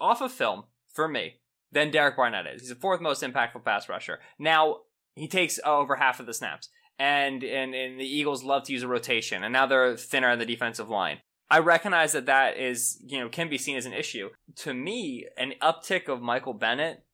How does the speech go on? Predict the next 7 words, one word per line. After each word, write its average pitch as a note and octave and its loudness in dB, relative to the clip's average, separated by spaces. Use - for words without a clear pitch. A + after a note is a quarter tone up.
and A#2+ -4
Chris - -4
Long C#3+ -2
snaps F3+ -2
is A#2+ -4
good C#3+ -4
news, - -14